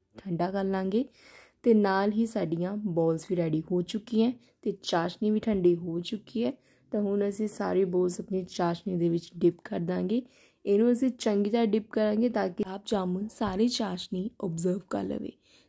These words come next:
ਤਾਂ ਹੁਣ ਇਸ, ਇਹਨੂੰ ਦੋ ਤੋਂ ਪੰਜ ਮਿੰਟ ਇੱਦਾਂ ਹੀ ਰੱਖਾਂਗੇ ਤਾਂ ਕਿ ਸਾਡੇ ਗੁਲਾਬ ਜਾਮੁਨ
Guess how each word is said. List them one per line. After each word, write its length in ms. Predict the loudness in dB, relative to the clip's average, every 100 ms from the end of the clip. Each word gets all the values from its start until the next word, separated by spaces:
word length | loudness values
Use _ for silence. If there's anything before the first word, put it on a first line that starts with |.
| -4
ਤਾਂ 120 | -4
ਹੁਣ 340 | 2 4 6 4
ਇਸ, 240 | 2 0
ਇਹਨੂੰ 440 | 0 0 -4 -2
ਦੋ 260 | 4 4 4
ਤੋਂ 300 | -2 -2 -2 -6 _ -8
ਪੰਜ 280 | -4 -2 -2
ਮਿੰਟ 280 | -2 -4 -4
ਇੱਦਾਂ 260 | -4 0
ਹੀ 100 | 0
ਰੱਖਾਂਗੇ 520 | 0 -4 -4 -2 -2 -4 _
ਤਾਂ 100 | -12
ਕਿ 120 | -8 -4
ਸਾਡੇ 280 | -2 -2
ਗੁਲਾਬ 440 | 0 0 0 0 -2
ਜਾਮੁਨ 400 | 0 4 4